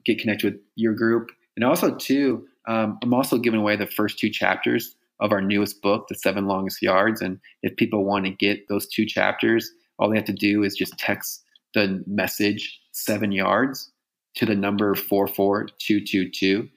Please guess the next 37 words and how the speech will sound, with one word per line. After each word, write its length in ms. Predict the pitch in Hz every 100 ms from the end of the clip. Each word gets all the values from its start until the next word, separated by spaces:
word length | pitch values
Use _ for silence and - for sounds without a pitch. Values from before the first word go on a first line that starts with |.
| _ -
and 100 | 104
they 60 |
can 120 | 98 101
get 120 | 90
the 80 | 90
first 320 | - 92 -
two 140 | 95
chapters. 520 | 87 92 87 90 87
Again, 300 | 87 87 90
just 220 | 87 87 - - - -
text 320 | - 110 -
the, 300 | - 104 98 -
the 60 |
message 480 | 104 101 - 98 - -
seven 420 | - - 101 101
yards 480 | 101 98 104 110 - _ _ _
to 120 | -
the 80 | 98
number 380 | 95 101 98 92
four 240 | - 107
four 360 | 98 104 101 107
two 200 | - 107
two 220 | 104 98 95
two, 300 | - 101 101
and 160 | 90 87 _ _ -
that 100 | 107
can 120 | 110
be 60 |
the 100 | 101
digit 500 | 95 117 117 135 131
seven 400 | - 135 131 135 117
or 180 | 107 104
even 280 | 101 95
the 140 | 95 95 -
spoken, 680 | - - 101 - 90 90 87
the, 200 | 90 95 -
the 180 | 101